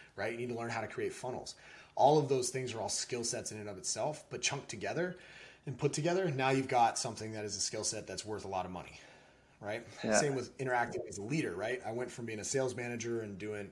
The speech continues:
Speaker 1: X, like, you need this skill set, and then being a coaching manager, I needed this skill set, and started stacking these things on top, and there's always another level, right? And so for me, it's what skill sets do I need to acquire to become a better leader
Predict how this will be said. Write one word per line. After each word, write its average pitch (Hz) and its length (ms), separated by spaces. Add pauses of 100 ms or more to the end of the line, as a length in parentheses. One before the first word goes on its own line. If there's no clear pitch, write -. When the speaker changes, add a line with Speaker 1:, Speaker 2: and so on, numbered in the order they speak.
(140)
Speaker 1:
X, - 340
like, 101 160
you 107 60
need 98 160
this 123 160
skill 90 220
set, 73 340
and 101 100
then 98 200 (760)
being 120 200
a 110 40
coaching 147 340
manager, 87 320
I 90 60
needed 110 240
this 131 160
skill 92 220
set, 90 300
and 107 120
started 135 300
stacking 117 540
these 101 180
things 104 360
on 95 220
top, 131 400 (320)
and 120 100
there's 120 120
always 131 300
another 117 260
level, 90 360 (220)
right? 95 280 (100)
And 101 120
so 104 300
for 104 160
me, 120 240
it's - 280 (720)
what 135 260
skill 123 240
sets 123 260
do 113 140
I - 20
need 110 140
to 101 80
acquire 110 400
to 120 60
become 101 220
a 95 40
better 95 240
leader 160 380